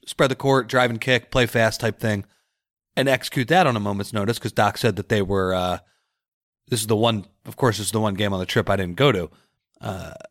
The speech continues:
he said that Joel and James were, were a late scratch, both of them. I,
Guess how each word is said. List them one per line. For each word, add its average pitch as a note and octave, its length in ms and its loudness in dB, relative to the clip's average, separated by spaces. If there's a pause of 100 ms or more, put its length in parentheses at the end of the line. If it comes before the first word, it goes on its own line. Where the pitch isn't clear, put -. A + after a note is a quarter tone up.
(280)
he B2+ 140 0
said A#2+ 160 2
that G#2 60 0
Joel G2+ 280 2
and F#2+ 80 -6
James G#2 300 -2
were, F#2 240 -4
were G2 160 -6
a F2 60 -6
late G#2+ 200 2
scratch, A2+ 420 -2
both G#2 220 -2
of F2+ 60 -4
them. D#2 220 -10
I, F2 160 -12